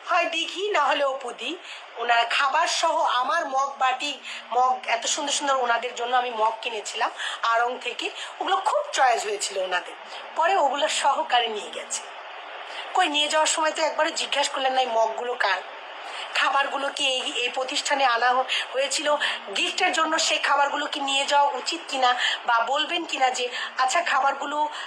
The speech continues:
আহ, নিতে পারি কিছু? লাগলে তো নিতেই পারেন।' একটা খাবার আসছে এক জায়গা থেকে, সেই ডালা থেকে আপনি খাবার নিয়ে যাবেন, ওকে, ফাইন, কোনো সমস্যা নেই, কিন্তু আটটা বার তো আমাকে জিজ্ঞাসা করতেন।" এত ছোট লোক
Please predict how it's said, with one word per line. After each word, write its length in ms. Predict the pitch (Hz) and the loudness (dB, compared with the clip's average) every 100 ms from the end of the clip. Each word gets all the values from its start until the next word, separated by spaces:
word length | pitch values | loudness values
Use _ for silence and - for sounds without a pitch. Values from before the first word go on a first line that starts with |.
| - | -4
আহ, 220 | 233 233 233 | 2 4 2
নিতে 240 | 269 320 | -2 -4
পারি 240 | 339 403 | 0 0
কিছু? 460 | 403 277 - 370 - - - | 0 -4 -4 -4 -6 -8 0
লাগলে 320 | 247 247 330 | 2 2 -2
তো 120 | 359 | -4
নিতেই 300 | 320 330 349 | -6 -4 -2
পারেন।' 360 | - 196 - - - - - | 2 0 0 -14 -14 -14 -2
একটা 200 | 247 349 | 0 2
খাবার 360 | 285 269 262 277 | 2 2 4 4
আসছে 320 | 254 - 277 | 4 0 -2
এক 120 | 240 | -2
জায়গা 220 | 240 240 | -2 -4
থেকে, 340 | 240 - - 208 - - | -2 -4 -4 -4 -6 -4
সেই 300 | - 262 262 | -2 0 0
ডালা 280 | 262 233 247 | 2 4 4
থেকে 220 | 262 269 | 2 0
আপনি 220 | 254 269 | 2 2
খাবার 340 | 254 247 233 247 | 0 2 2 2
নিয়ে 200 | 247 240 | 0 0
যাবেন, 340 | 240 226 220 208 - - | 0 0 -4 -6 -12 -4
ওকে, 180 | 403 480 | -2 0
ফাইন, 280 | - 427 359 | 2 2 2
কোনো 180 | 403 403 | -2 0
সমস্যা 380 | 370 226 - | 2 2 0
নেই, 100 | 254 | -2
কিন্তু 200 | 214 247 | 0 0
আটটা 300 | - 240 - | 0 -2 0
বার 140 | 320 339 | 0 2
তো 60 | - | 2
আমাকে 340 | 240 254 285 | 2 2 -2
জিজ্ঞাসা 380 | 302 208 - 196 - | -8 -8 -6 -6 -8
করতেন।" 280 | - - - - - - - | -12 -12 -12 -12 -10 -8 0
এত 280 | 339 339 440 427 | 2 2 0 0
ছোট 280 | - 320 320 | 0 0 2
লোক 200 | 415 403 | 2 2